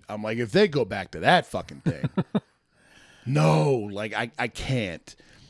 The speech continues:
Speaker 1: I, I can't. Like, I know with the Timbers,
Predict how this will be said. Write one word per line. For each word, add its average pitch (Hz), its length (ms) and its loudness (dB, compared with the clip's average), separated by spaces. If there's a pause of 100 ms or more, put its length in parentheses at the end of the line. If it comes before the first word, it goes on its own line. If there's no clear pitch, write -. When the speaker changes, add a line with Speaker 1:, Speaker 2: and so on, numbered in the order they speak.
(340)
Speaker 1:
I, 117 180 0
I 123 140 -2
can't. 123 500 0
Like, 113 280 -2 (720)
I 131 160 4
know 156 340 4
with 160 160 0
the 131 80 -8
Timbers, 120 800 -4